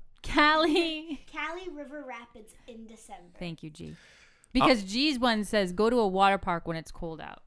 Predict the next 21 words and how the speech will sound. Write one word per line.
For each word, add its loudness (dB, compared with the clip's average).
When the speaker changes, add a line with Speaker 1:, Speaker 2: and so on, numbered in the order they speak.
Speaker 3:
Oh, 2
yeah, 4
that's 0
kinda 0
similar. -8
Speaker 1:
Similar. 2
Speaker 3:
Um, 4
I 0
don't, 2
I -2
don't -2
think -2
I'm -2
in 0
on 0
the 0
water 0
park -2
when -8
it's -10
cold, -4